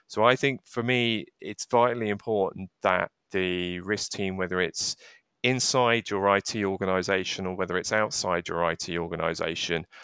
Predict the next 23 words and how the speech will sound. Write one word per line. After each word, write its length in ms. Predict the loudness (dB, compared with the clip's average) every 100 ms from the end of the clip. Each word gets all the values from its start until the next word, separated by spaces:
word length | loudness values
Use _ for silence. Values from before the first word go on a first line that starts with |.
| -16 -4
are 140 | -2
engaged 500 | -2 2 0 0 -10
as 140 | -8
early 220 | -6 -6 -8
as 100 | -8
possible. 560 | -8 -8 -10 -12 -14 _ -20 _ -8
Um, 420 | 0 2 2 0 -10 _ -8
it, 220 | -6 -8 _ _ _ _ _ _ -2
it 220 | -2 0
will 160 | 0
be 140 | 0 -2
problematic 600 | 2 0 2 0 0 -6
at 120 | -8
first. 440 | 0 4 4 2
There's 220 | 0 0 4
language 580 | 4 4 2 -6 -6 -6
differences, 680 | -4 -2 -4 -2 0 -2
there's 380 | -2 -2 -2 -2
understanding, 760 | -2 -2 -6 -4 -2 -2 -2 -4
and 100 | -2
there 140 | -2
will 140 | -4
be, 160 | -6 -10